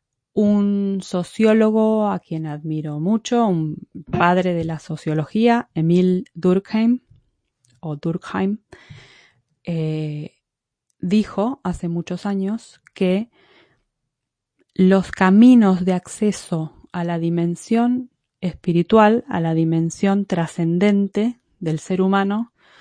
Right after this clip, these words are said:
son estos cuatro: la naturaleza,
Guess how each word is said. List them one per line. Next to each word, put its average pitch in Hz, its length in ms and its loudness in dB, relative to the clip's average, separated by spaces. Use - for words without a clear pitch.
son 185 280 0
estos 170 280 -4
cuatro: 156 500 -2
la 165 160 2
naturaleza, 170 1000 2